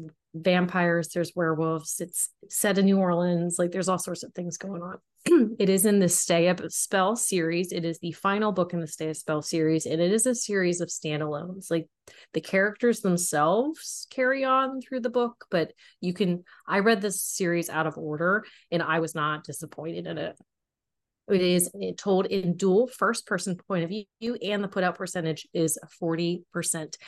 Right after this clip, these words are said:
And this is a new little thing we're doing, um, 'cause a lot of people want to know, is there a third act breakup? And no, there is not a third act breakup in this book. Um, you can find this wide currently at the time of recording, but it will drop in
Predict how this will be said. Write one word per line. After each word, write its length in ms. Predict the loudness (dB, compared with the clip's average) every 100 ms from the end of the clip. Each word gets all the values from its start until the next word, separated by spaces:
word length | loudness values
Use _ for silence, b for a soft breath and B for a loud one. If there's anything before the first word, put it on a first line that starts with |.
| B B
And 120 | 2
this 120 | 2
is 100 | 2
a 60 | 4
new 200 | 6 6
little 160 | 4
thing 200 | 2 0
we're 100 | -2
doing, 420 | -2 -4 -4 -6 -8 B B 0
um, 220 | 0 0
'cause 180 | -4 -2
a 60 |
lot 180 | 0 0
of 60 | -2
people 220 | -8 -6
want 160 | -6 -4
to 100 | 0
know, 180 | 0 0
is 140 | 2
there 160 | 4 2
a 220 | 2 -2
third 200 | 0 0
act 260 | -2 -4 -10
breakup? 460 | -10 -10 -16 -14 -4
And 140 | 0
no, 280 | 2 0 -4 -12 -2
there 140 | 2
is 120 | 2 2
not 240 | -2 -2 -6
a 100 | -6
third 220 | -4 -6
act 160 | -6 -8
breakup 320 | -6 -4 -2
in 80 | -2
this 180 | -2
book. 420 | -2 -6 -6 -16 -18 B B _ _ -2 2
Um, 280 | 4 2 -4 _ _ -2
you 80 | -2
can 520 | 0 2 4 4 2
find 600 | 2 2 4 4 2 0 0
this 320 | 0 0 -6
wide 560 | -2 2 2 2 0 -2 -16 -8
currently 760 | -4 -2 -2 -4 -6 -4 -4 -4
at 200 | -6 -4
the 80 | -6
time 320 | -4 0 0
of 140 | 0 -2
recording, 640 | -8 -4 -2 0 -2 -4 -4
but 160 | -2
it 140 | 0 2
will 220 | 4 2
drop 420 | 0 -4 -4 -8 -2
in 320 | -2 -2